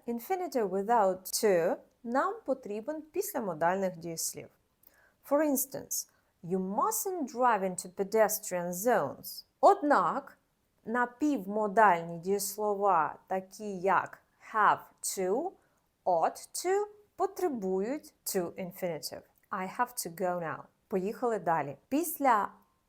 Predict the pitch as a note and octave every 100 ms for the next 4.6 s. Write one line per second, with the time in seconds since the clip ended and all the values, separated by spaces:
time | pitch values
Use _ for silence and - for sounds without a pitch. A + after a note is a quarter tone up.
0 | - A#3 A#3+ A3 F#3+ G3 F3 - G#3 G3+
1 | C4 - _ _ - F#3+ E3+ - G3 A#3+
2 | B3 F#3 F#3 F3 D#3 F#3 G#3 D4 - -
3 | G3 G3 G3 D#3 C#3 - E4 D#4+ F#3 D#3+
4 | E3+ E3 E3 F3+ F#3+